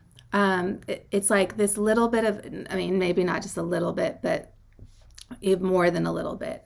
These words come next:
I, it, but it's, it's the, the idea of that you are an activator. So by knowing all these different things, when you teach to other people and to a group of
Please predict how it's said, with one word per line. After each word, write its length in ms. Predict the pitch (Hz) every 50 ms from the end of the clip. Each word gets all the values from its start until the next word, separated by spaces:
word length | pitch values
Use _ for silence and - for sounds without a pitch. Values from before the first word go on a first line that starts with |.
| - -
I, 100 | 196 -
it, 280 | - 196 196 - 196 185
but 160 | 208 202 -
it's, 320 | 202 190 185 - - - - - -
it's 320 | 202 196 190 190 - - -
the, 500 | - 202 202 190 190 185 180 180 175 - -
the 180 | 196 202 196 180
idea 840 | 175 185 185 185 175 185 - 208 214 214 214 208 208 208 208 214 - -
of 680 | 190 190 190 185 185 180 180 180 - 175 175 - - - - - _ _ _ _ _ _ _ - - - _ _ - -
that 220 | 220 196 185 190
you 840 | 196 196 196 208 226 240 247 262 254 226 196 190 202 240 262 254 - - - - - -
are 140 | - 196 196
an 180 | 185 180 -
activator. 920 | - - 196 196 196 196 - - 180 170 175 170 - - - - - - - -
So 200 | - - 226 208
by 220 | 196 196 190 190
knowing 600 | 196 202 202 208 202 208 220 240 247 254 262 254
all 360 | - - 190 196 196 196 202 202
these 260 | 202 196 202 196 -
different 480 | - 202 185 - 202 190 180 - 196
things, 460 | - 196 185 185 196 220 240 233 - 190
when 220 | 196 190 185 190
you 400 | 190 185 202 202 214 214 208 208 - - _ _ _ _ -
teach 640 | - - - 269 269 285 294 294 - - - - -
to 180 | - 254 220
other 260 | 208 202 196 202 190
people 380 | 196 - - 233 220 220 214 190
and 160 | 185 185 190 185
to 160 | - 208 185
a 20 | 180
group 320 | 180 202 190 196 196 196
of 320 | - 185 180 180 190 -